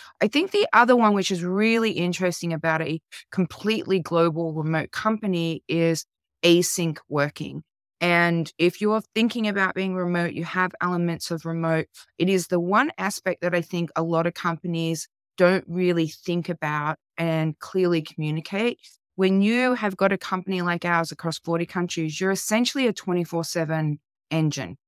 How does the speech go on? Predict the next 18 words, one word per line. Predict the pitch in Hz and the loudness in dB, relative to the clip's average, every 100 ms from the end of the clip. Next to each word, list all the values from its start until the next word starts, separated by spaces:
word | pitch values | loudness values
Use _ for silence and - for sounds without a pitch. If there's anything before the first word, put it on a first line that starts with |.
| _ | _
There | 180 202 | 0 2
are | 190 | 2
people | - - 220 220 202 | -2 -4 -2 -2 -2
working | 165 165 160 160 147 156 | 2 2 2 -2 -2 2
within | 190 190 190 175 _ _ _ | 4 4 2 0 _ _ _
normal | - 190 202 202 175 | 4 6 6 4 2
working | 170 170 185 165 | 2 0 -2 -4
hours | 147 151 151 156 - _ _ - | -2 -2 -2 -2 -4 _ _ 2
all | 175 185 196 | 6 6 6
around | 190 175 165 | 4 2 2
the | 160 | 0
globe | 170 156 156 - | -2 0 -2 -4
at, | 156 - _ 147 | -8 -8 _ -12
at | 151 _ _ _ - | -12 _ _ _ -2
all | 160 151 | 2 2
times. | 147 160 151 147 143 | 0 -4 -2 -4 -4
And | 165 170 | -4 -4
so | - 170 | -2 0